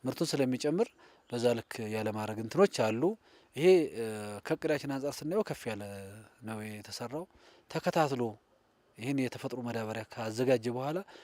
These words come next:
ወደ ማሳው በመበተንም ቴክኒካል የሆነ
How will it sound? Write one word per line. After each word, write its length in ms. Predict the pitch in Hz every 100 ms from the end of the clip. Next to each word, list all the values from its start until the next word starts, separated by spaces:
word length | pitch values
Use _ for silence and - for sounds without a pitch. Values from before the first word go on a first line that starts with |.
| - -
ወደ 160 | 131 131 139 131 - _ _ _ _ _ _
ማሳው 340 | 127 147 135 110
በመበተንም 640 | 95 117 117 110 - 147 185 - - - _ - 107
ቴክኒካል 380 | 160 165 - 107
የሆነ 220 | 101